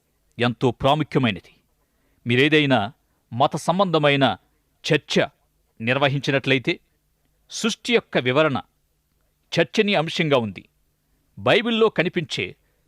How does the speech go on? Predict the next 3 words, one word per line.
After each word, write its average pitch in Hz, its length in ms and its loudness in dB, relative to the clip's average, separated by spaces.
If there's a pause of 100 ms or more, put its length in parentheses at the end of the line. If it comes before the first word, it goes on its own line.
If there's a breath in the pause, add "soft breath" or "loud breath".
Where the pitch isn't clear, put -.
(100)
సృష్టి - 480 -4
వివరణపై 147 600 0 (520)
రెండు 131 540 -2